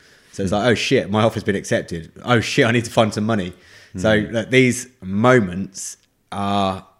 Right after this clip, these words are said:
Speaker 1: what development's all about. I think you've got to embrace the O S Ms, haven't you?
Speaker 2: It's like,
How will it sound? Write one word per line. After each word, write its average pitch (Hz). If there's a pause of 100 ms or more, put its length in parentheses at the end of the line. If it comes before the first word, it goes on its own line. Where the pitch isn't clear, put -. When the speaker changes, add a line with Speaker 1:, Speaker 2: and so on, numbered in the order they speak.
(180)
Speaker 1:
what 101
development's 92
all 92
about. 85 (340)
I 92
think 101
you've 92
got 101
to 95
embrace 92
the 82
O 78
S 78
Ms, 80
haven't -
you? -
Speaker 2:
It's -
like, 127